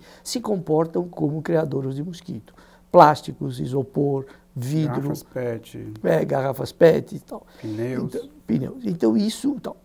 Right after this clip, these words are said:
Speaker 1: associa-se a isso também o, a,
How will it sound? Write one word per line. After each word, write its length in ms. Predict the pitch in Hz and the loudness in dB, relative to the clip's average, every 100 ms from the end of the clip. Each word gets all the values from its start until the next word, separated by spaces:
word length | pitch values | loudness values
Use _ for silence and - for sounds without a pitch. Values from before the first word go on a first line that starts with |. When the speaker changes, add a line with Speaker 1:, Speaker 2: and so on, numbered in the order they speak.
| _ _ | _ _
Speaker 1:
associa-se 1040 | 262 320 330 - - - - 339 349 - | 2 2 -2 0 0 0 -4 2 2 4
a 80 | - | -2
isso 380 | - 208 - 139 | -2 -4 -6 -10
também 500 | 131 135 160 196 175 - - - - _ _ | -8 -6 -4 -6 -6 -14 -20 -20 -20 _ _
o, 360 | - 208 - - - | -4 -2 -2 -4 -4
a, 480 | 160 165 175 180 | -2 0 0 -2